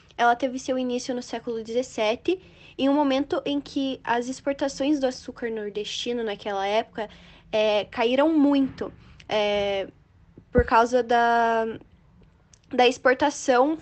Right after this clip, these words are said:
para os ingleses e holandeses.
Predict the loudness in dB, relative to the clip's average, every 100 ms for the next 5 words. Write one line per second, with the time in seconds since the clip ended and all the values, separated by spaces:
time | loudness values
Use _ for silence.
0 | -2 2 4 4 2 2 0 0 4 6
1 | 4 2 -2 -4 -20 -20 -10 0 4 4
2 | 2 2 2 0 -4 -16